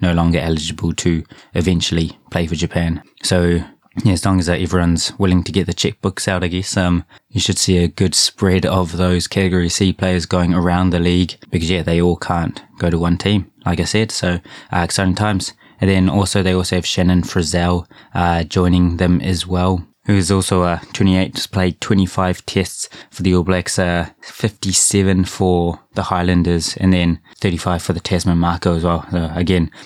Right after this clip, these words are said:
I think, uh, Frizzell will be devastating in Japan. Very powerful player. Yeah, can't wait for them both to come over. And, um, those two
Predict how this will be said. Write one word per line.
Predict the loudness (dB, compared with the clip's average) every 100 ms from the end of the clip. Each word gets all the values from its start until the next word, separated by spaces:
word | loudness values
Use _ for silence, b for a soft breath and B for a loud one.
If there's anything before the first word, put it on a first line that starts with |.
| B
I |
think, | 2 2 2
uh, | 0 0
Frizzell | 0 0 2 0 -2 -4 -2
will | 0
be | 0
devastating | 0 -2 -2 0 0 2 4
in | 4 2
Japan. | 0 0 0 2 0 B B -2
Very | 0 0
powerful | 0 -2 -2 -2
player. | 0 0 -2 -6 -4
Yeah, | -2 -2
can't | -4 -2
wait | 0 0
for | 0
them | 0
both | 0 -4
to | -6
come | -2 0
over. | 0 0
And, | 0 -2 -6 _ _
um, | -2 0 0 -2 -2
those | -2 -2
two | 0 2 2